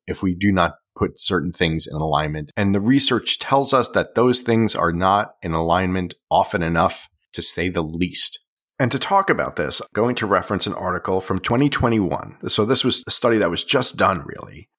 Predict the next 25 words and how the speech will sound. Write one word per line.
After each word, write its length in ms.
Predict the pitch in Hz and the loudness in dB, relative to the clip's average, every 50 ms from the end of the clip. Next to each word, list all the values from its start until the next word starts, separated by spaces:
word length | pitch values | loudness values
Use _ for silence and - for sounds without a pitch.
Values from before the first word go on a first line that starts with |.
| _ _ - | _ _ -4
Its 160 | 101 - - | -2 -2 -2
title 460 | - - - 113 123 135 139 131 - - | 0 0 0 2 2 2 0 0 -2 -2
is 300 | 113 110 98 98 95 - - | 0 0 2 0 0 -2 -4
A 120 | - 101 | -4 -6
Detailed 560 | 92 - - 139 143 - - 139 131 139 139 - | -4 0 0 0 2 2 2 2 2 2 0 -2
Characterization 1080 | - - 98 90 - - - 92 85 85 87 - 92 95 104 113 - 143 131 131 120 - | 0 2 2 2 0 0 -2 0 0 0 0 2 2 2 2 2 0 0 0 -4 -4 -4
of 180 | - 92 82 | -4 -4 -2
the 120 | 82 - - - | -4 -6 -2 -2
Expert 420 | 131 151 - - - 147 - - | 0 0 0 0 0 0 0 0
Problem-Solving 840 | - - - 123 117 156 - 147 113 98 - - 78 76 80 82 76 | -6 -2 2 2 4 4 4 2 2 2 2 2 2 2 0 -4 -6
Process 520 | - - - 67 - - - - - - | -4 -2 -2 -2 -2 -2 -2 0 0 -2
in 160 | - - 82 76 | -2 -2 -2 0
Science 540 | - - - 98 107 110 113 117 107 - | 0 2 2 2 2 2 0 0 0 -2
and 120 | - 67 85 | -4 -2 -4
Engineering, 680 | 90 85 82 90 87 92 90 90 90 90 87 87 82 _ _ _ _ _ _ _ - | -4 -4 -4 -4 -2 0 0 0 0 0 -2 -4 -6 _ _ _ _ _ _ _ -2
Guidance 500 | - 98 95 117 117 123 120 110 - - - _ | 0 0 0 0 0 0 0 0 0 -2 -2 _
for 200 | - - - 87 | -14 -8 -8 -8
Teaching 600 | - - - - 139 - - 87 76 73 78 101 - | -6 -6 -4 -4 -2 -2 -2 -2 -2 -6 -8 -6 -6
and 120 | 92 101 | -4 -2
Assessment. 640 | 104 - - - 110 - - - - - - - - _ _ _ _ _ _ _ - | 0 2 2 2 2 0 -2 -4 -6 -10 -12 -16 -18 _ _ _ _ _ _ _ -6
It's 160 | 90 90 - | -4 -2 -2
by 440 | - - 87 82 80 78 73 71 - - _ _ _ - | 0 2 2 2 2 2 0 -4 -6 -8 _ _ _ -8
Price, 480 | - - 117 127 139 - - - - _ _ - | 0 0 0 0 2 0 -2 -2 -4 _ _ -10
Kim, 400 | - - 127 123 120 120 123 123 _ _ _ _ _ - | -2 0 0 0 0 -2 -6 -10 _ _ _ _ _ -2
Burkholder, 760 | - 113 110 - - - 110 104 101 90 95 90 90 95 - | 0 0 0 0 2 2 4 4 4 4 2 2 2 0 -4